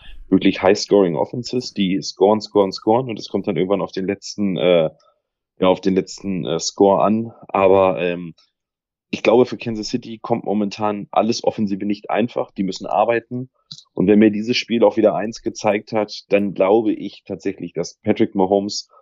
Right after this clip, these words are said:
der mit Abstand, also wirklich mit weitem Abstand beste Quarterback dieser Liga ist, ich glaube, da ist ein ganz großes Fenster zwischen Mahomes und allen anderen mittlerweile.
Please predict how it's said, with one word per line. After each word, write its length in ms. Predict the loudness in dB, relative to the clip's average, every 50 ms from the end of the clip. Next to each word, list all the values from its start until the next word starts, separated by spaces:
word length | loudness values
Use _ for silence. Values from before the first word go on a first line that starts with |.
| _ _ _ _ _ _ _
der 160 | 2 2 4
mit 220 | 4 2 0 0 _
Abstand, 760 | -2 -2 0 -2 -4 -6 -4 -2 -2 -2 -2 -2 -6 -10 -10 -4
also 280 | 0 0 2 2 2 0
wirklich 260 | -2 -2 -4 -6 -6
mit 240 | -6 -6 -6 -4 -2
weitem 400 | 2 2 2 2 0 -2 -6 -4
Abstand 480 | -6 -6 -6 -4 -4 -2 -2 -2 -2 -2
beste 300 | -2 -2 -2 -4 -8 -8
Quarterback 540 | -4 0 2 2 2 2 0 -4 -4 -6
dieser 220 | -8 -8 -8 -6 -6
Liga 280 | -6 -4 0 2 2
ist, 280 | 2 0 -2 -8 -10 -16 _ _ _ _ _ _
ich 60 | _ 2
glaube, 160 | 2 2 2
da 80 | 2
ist 120 | -2 -2 -6
ein 140 | -8 -4 0
ganz 320 | 0 0 0 0 -4 -10
großes 360 | -8 -6 -6 -6 -6 -8 -6
Fenster 360 | -4 -4 -4 -2 -2 -2 -2 -2
zwischen 260 | -4 -8 -8 -4 -4
Mahomes 320 | -4 -2 -4 -6 -6 -6
und 140 | -10 -10 -10 _ 0
allen 280 | 2 4 4 2 0
anderen 320 | -2 -6 -6 -6 -6 -6 -6
mittlerweile. 680 | -8 -6 -2 -2 -2 0 0 -2 -4 -2 -4 -6 -6